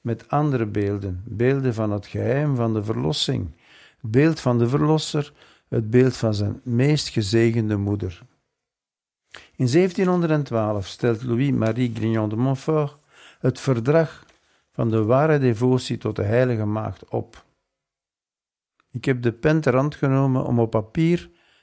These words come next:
te schrijven hetgeen ik met vrucht in het openbaar heb onderwezen en in het bijzonder tijdens mijn jarenlange missies", schrijft hij. Op deze bladzijde toont de heilige aan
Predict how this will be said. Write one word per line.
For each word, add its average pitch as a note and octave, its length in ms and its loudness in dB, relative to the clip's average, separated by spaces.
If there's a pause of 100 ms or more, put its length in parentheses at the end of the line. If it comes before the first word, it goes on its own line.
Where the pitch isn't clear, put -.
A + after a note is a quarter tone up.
te A#2+ 120 -4
schrijven C3+ 640 -2
hetgeen C3+ 580 -4
ik B2+ 220 -4
met A2 200 -6
vrucht - 500 -6 (280)
in A#2+ 120 2
het A2+ 180 0
openbaar A2+ 520 0
heb C3+ 180 -2
onderwezen B2 920 0 (600)
en B2+ 140 2
in C#3 120 6
het C3+ 140 2
bijzonder D#3 560 2
tijdens D3 600 2
mijn A#2 220 2
jarenlange B2 600 4
missies", A#2 580 -2
schrijft - 500 -4
hij. G2+ 240 -6 (600)
Op A#2+ 180 -2
deze E3+ 300 4
bladzijde C3+ 580 2
toont A2+ 260 2
de G#2+ 80 0
heilige A#2+ 520 2
aan A#2 420 -4